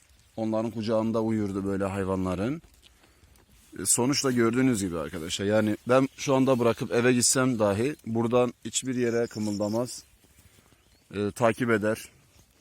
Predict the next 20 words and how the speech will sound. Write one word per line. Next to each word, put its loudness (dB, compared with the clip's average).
Onlar -2
nereye, 0
o -2
da -2
peşinde. -2
Eve 4
gelmezlerse 2
o -2
da 0
gelmez. -2
O -8
da 0
arkadaşlar -4
bu -2
yaramazlık -2
yapıyor -2
böyle. -2
Geliyor -2
yanıma. -2
Bırakmıyor. -2